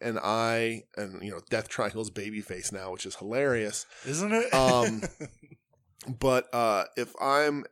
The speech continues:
Speaker 1: anybody in this company and I get my pick, and I'm not saying that Pac or anybody does get their pick,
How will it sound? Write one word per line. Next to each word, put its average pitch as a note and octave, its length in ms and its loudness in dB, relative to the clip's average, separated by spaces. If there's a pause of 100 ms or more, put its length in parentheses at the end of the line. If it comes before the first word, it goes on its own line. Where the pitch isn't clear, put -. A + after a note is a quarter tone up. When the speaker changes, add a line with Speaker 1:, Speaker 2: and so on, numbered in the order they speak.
(140)
Speaker 1:
anybody B2+ 400 2
in A#2+ 80 -4
this A2+ 140 -4
company A2 540 -4
and G#2 160 -6
I G2+ 340 -6 (120)
get G#2 160 -2
my F#2+ 140 -8
pick, A2+ 300 -4
and G#2+ 100 -4
I'm G#2+ 80 -4
not G2+ 160 -4
saying G2+ 260 -4
that G2 140 -8
Pac G2+ 320 -4
or G2 60 -6
anybody G2 340 -8
does A#2 240 0
get G#2+ 160 -4
their F#2+ 120 -4
pick, F#2 380 -8